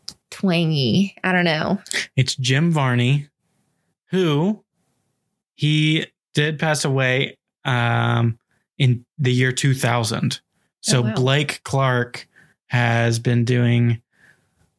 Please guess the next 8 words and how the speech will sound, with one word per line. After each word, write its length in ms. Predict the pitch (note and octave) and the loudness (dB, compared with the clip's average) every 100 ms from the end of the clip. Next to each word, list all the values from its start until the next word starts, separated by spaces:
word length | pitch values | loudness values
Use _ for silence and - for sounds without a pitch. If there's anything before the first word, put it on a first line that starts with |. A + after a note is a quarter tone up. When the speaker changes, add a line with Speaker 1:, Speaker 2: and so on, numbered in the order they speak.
| _ _ - | _ _ -6
Speaker 2:
that 160 | B2 B2+ | -2 0
would 160 | A#2+ | 0
be 160 | B2 A#2+ | 0 0
since 320 | - A#2+ - | 2 0 0
Toy 180 | - C3 | 0 0
Story 240 | C3 C3+ | 2 0
two 460 | A#2 F3+ F#3+ C#3 C3 | 0 0 2 0 0
onward 500 | C#3+ D#3+ A#2+ G#2+ C3+ | 0 2 0 -2 -8